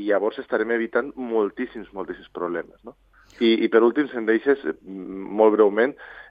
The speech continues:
esta és molt complicada, però és lluitar per el nostre temps.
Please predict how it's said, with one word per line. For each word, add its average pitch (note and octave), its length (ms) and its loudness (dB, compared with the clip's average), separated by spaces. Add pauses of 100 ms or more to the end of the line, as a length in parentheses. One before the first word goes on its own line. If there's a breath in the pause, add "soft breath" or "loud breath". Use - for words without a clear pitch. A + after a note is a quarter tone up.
esta A#2 240 0
és A2 80 -10
molt B2+ 320 4
complicada, A2 400 -2
però B2+ 160 -4
és - 160 -16
lluitar A2+ 480 -2
per B2 160 -2
el G2+ 80 -8
nostre F#2+ 320 -10
temps. D#2 380 -18